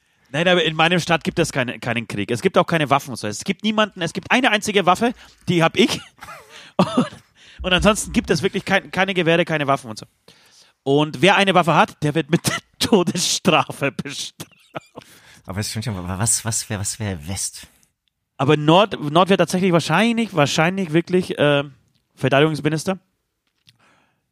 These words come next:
Speaker 1: Das wäre geil. Ein Verteidigungsminister, der sich einfach langweilt. Das fände ich auch gut. Ein-, einfach symbolisch so.
Speaker 2: Er
Speaker 1: Ähm,
Speaker 2: würde, er
Speaker 1: und
Speaker 2: würde sich langweilen, ja.
Speaker 1: Ja, und West, es, es wäre wahrscheinlich, es wäre wahrscheinlich der, der, der, das Sexministerium, das dann
Speaker 2: Ä-
Speaker 1: einfach neu erfunden werden müsste.
Speaker 2: Es muss ein neues Ministerium her, das glaube ich auch.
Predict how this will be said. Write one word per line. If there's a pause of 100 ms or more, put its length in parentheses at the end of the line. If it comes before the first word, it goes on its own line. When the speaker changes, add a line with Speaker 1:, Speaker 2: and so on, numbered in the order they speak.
(300)
Speaker 1:
Das
wäre
geil.
Ein
Verteidigungsminister,
der
sich
einfach
langweilt.
Das
fände
ich
auch
gut. (440)
Ein-,
einfach
symbolisch
so. (480)
Speaker 2:
Er
Speaker 1:
Ähm,
Speaker 2:
würde,
er
Speaker 1:
und
Speaker 2:
würde
sich
langweilen,
ja. (400)
Speaker 1:
Ja,
und
West, (540)
es,
es
wäre
wahrscheinlich,
es
wäre
wahrscheinlich
der,
der,
der,
das
Sexministerium, (240)
das
dann
Speaker 2:
Ä-
Speaker 1:
einfach
neu
erfunden
werden
müsste.
Speaker 2:
Es
muss
ein
neues
Ministerium
her,
das
glaube
ich
auch.